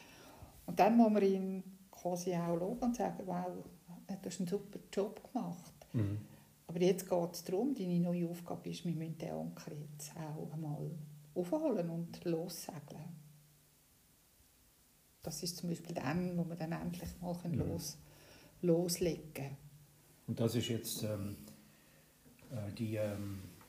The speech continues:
Speaker 2: das Kontroll bietet dir Möglichkeit, mit denen Teil vom Unbewussten zu kommunizieren. Also sagen, äh, du stellst denen Fragen und die Frage wird, äh,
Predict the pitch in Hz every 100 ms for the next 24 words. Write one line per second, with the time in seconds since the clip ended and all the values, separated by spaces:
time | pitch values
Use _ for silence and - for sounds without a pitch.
0 | - - - 117 - 117 104 107 117 117
1 | 113 113 117 107 110 113 113 - 113 113
2 | 107 - 113 107 - 117 101 110 120 123
3 | - 113 135 117 113 104 107 - - 107
4 | - - 107 104 98 - 110 147 165 98
5 | 95 87 - 101 - 92 - - - -
6 | - - 117 107 113 - 120 110 - 110
7 | 98 - 92 101 120 156 143 135 110 101
8 | - - - - 113 104 113 107 104 -
9 | - - -